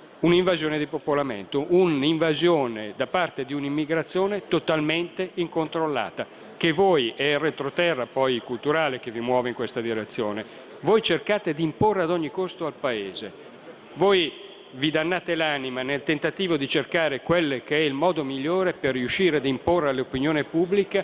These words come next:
e ai nostri primi cittadini, che sono il primo fronte del, delle istituzioni sul territorio, un'accoglienza indiscriminata.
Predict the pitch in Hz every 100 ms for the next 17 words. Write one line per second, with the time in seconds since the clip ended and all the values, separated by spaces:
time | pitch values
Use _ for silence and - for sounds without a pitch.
0 | - - 139 151 170 - 131 147 147 -
1 | 151 - 151 165 180 170 - - 135 -
2 | 139 135 135 131 123 170 165 139 127 110
3 | - - - - - 117 117 113 113 107
4 | 101 - - - 127 120 127 123 123 -
5 | 135 127 - 123 147 151 151 170 185 202
6 | 196 - - - - - - - 151 190
7 | 202 202 190 - - - 156 160 170 151
8 | 147 135 - 156 - 151 151 - 143 135
9 | 131 110 90 - 104